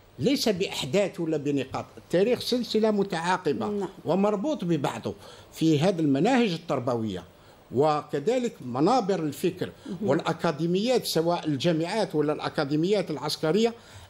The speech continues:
Speaker 1: أنها تدرس قانون الحروب. فرنسا تحاول أن تجرنا إلى قانون الحرب، ما كناش طرفين متكافئين.
Speaker 2: صحيح.
Speaker 1: حتى رغم
Speaker 2: كان
Speaker 1: ذلك
Speaker 2: مستعمر والشعب
Speaker 1: نعم،
Speaker 2: مختل.
Speaker 1: رغم ذلك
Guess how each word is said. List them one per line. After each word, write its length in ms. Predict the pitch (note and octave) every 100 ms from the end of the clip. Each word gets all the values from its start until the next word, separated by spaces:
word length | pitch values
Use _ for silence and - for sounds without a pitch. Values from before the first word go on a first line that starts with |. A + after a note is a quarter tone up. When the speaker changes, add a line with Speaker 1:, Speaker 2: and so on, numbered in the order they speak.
| -
Speaker 1:
أنها 380 | E3 D#3 D#3 C#3+ F#3+
تدرس 540 | D3+ C#3+ - - - - _ _
قانون 400 | D3+ D#3 F#3+ F3
الحروب. 420 | D3 - F3 D#3 - - - -
فرنسا 480 | A#3+ D#4 D#4+ C#4
تحاول 480 | C#4 B3 - C#4+ C4
أن 180 | G#3+ G#3
تجرنا 400 | F3 C4+ A#3 A#3+
إلى 260 | F#3 G#3+ G#3+ -
قانون 320 | G#3+ B3+ A3+
الحرب، 420 | F3 - G#3 C#3 - - C#4+
ما 100 | D4
كناش 400 | C#4+ C4+ C#4 -
طرفين 520 | G#3+ F#3+ F#3 A#3+ G3
متكافئين. 1040 | E3 F3+ - - F#3 F3 C#3+ G#3+ G3+ C3 - - - -
Speaker 2:
صحيح. 240 | - C#4
Speaker 1:
حتى 140 | - D4 - D#3+ F3+
رغم 140 | B3
Speaker 2:
كان 180 | D4 A3+
Speaker 1:
ذلك 220 | B3+ B3
Speaker 2:
مستعمر 560 | C#4 B3 A3+ G#3+ G3+ G#3+
والشعب 640 | G#3+ F#3 G3 - F#3 E3
Speaker 1:
نعم، 300 | G3+ C4+ C4
Speaker 2:
مختل. 240 | G3 F3 G#3
Speaker 1:
رغم 280 | C#4+ C#4+ C4
ذلك 440 | A3 C#4 C#4+